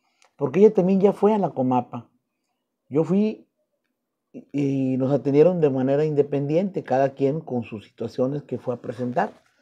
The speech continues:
<clears throat> Y creo que ella llevó diecinueve casos que le quedaron de resolver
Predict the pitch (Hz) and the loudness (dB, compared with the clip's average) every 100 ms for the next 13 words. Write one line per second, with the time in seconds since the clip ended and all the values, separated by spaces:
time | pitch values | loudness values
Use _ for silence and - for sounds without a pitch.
0 | - - _ _ - 190 208 196 - - | -20 -20 _ _ 4 8 8 6 2 -6
1 | - 156 151 _ 170 156 165 180 185 190 | -10 -10 -10 _ -8 0 0 2 0 0
2 | - - 143 135 156 170 147 135 143 170 | -4 -6 -2 0 0 -2 -6 -4 0 0
3 | 226 247 _ _ _ _ _ - 143 143 | 0 -4 _ _ _ _ _ -2 -2 -2
4 | 233 - _ _ _ 135 131 123 - 127 | -8 -10 _ _ _ -4 -2 -4 -2 0
5 | 131 151 135 120 104 113 107 117 117 | 0 -4 -2 -2 -4 -8 -4 -4 -4